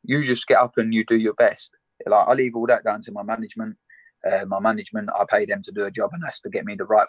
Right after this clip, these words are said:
fights, the right time, and potentially make me a champion, which I believe I will be one day. Um, but yeah, I pay, I pay, I pay my manager to do a job, and I, I trust my management to get me the right fights at the right time.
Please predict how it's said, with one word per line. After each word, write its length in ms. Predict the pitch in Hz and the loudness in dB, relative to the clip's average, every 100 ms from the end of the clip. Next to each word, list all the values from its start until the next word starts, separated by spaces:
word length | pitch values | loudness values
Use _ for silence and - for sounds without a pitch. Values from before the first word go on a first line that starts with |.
| - | 0
fights, 280 | 98 98 - | -2 -2 -4
the 60 | |
right 240 | 101 101 95 - | -4 -2 -2 -4
time, 280 | 98 95 98 | -6 -6 -10
and 200 | 95 92 | -12 -16
potentially 580 | - 110 101 - 196 - _ _ _ _ _ - | -12 -10 -10 -12 -12 -14 _ _ _ _ _ -10
make 240 | 110 98 | -8 -6
me 100 | 107 | -6
a 80 | 104 | -2
champion, 440 | 143 131 113 95 | 0 0 -4 -8
which 200 | 98 - | -8 -6
I 100 | 95 | -6
believe 260 | - 175 165 - | -6 -8 -8 -8
I 60 | |
will 180 | 101 101 | -6 -8
be 140 | 98 | -8
one 220 | 95 98 101 | -8 -6 -2
day. 220 | 101 113 - - _ _ - | -2 -4 -16 -20 _ _ -6
Um, 500 | 110 104 104 104 104 _ - - - | -2 0 0 -2 -14 _ -20 -12 -4
but 80 | 117 | 2
yeah, 160 | 139 | 4
I 40 | 117 | 4
pay, 80 | - | 2
I 80 | 120 113 | 2 2
pay, 240 | 113 110 113 | -2 -2 -6
I 40 | 117 | -4
pay 160 | 113 | -4
my 120 | 110 | -4
manager 460 | 107 110 107 110 117 - _ _ _ | -6 -8 -6 -6 -6 -10 _ _ _
to 80 | 101 | -8
do 180 | 107 107 | -6 -4
a 60 | |
job, 240 | 113 113 110 | 0 0 0
and 320 | 107 110 104 - | -4 -8 -10 -4
I, 160 | 110 104 | -2 -2
I 100 | 113 | -4
trust 300 | - 123 - | 0 -2 -2
my 80 | 101 | -12
management 440 | 107 101 110 107 - _ - | -12 -10 -12 -12 -14 _ -16
to 100 | 107 | -12
get 120 | 117 | -12
me 80 | 104 | -8
the 60 | |
right 180 | 107 107 | -4 -2
fights 300 | - 104 - | -2 -4 -6
at 60 | - | -2
the 60 | |
right 200 | 113 107 | 2 2
time. 320 | - 131 127 | 2 -2 -2